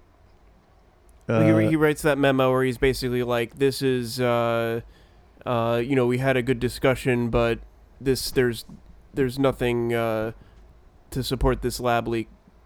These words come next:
Speaker 1: hypothesis," right? He just
Speaker 2: Kind
Speaker 1: kinda
Speaker 2: of,
Speaker 1: shits
Speaker 2: yeah.
Speaker 1: on it.
Speaker 2: He's, I would say he's leaning more against, I mean, what he's saying is like, "Look, uh, you know, um, we should press China because they are not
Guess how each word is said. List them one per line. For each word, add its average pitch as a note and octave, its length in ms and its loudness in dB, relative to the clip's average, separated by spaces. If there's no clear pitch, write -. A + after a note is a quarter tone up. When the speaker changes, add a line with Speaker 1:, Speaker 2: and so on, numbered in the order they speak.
Speaker 1:
hypothesis," A#2+ 680 -4
right? B2 280 0
He B2 80 -2
just A#2+ 100 -6
Speaker 2:
Kind A#3+ 300 8
Speaker 1:
kinda D3 60 10
Speaker 2:
of, C#3 80 6
Speaker 1:
shits E3+ 120 2
Speaker 2:
yeah. A#3 140 6
Speaker 1:
on D3+ 80 2
it. - 60 0
Speaker 2:
He's, - 260 -6
I F3 140 -4
would A3 160 -6
say G3+ 260 0
he's F3 220 -4
leaning F3 280 -2
more D#3 220 0
against, C#3+ 420 0
I - 40 -4
mean, D#3 160 0
what F3+ 100 -2
he's G3 160 -2
saying E3 280 2
is C#3 120 0
like, B2+ 260 -4
"Look, C3 300 -2
uh, A#2+ 460 -2
you C3+ 80 -8
know, A#2+ 160 -6
um, B2+ 520 -4
we D3+ 200 -2
should F#3+ 220 -2
press D#3+ 320 4
China C#3+ 400 2
because C3 420 0
they C3+ 540 0
are B2+ 240 0
not B2+ 300 -2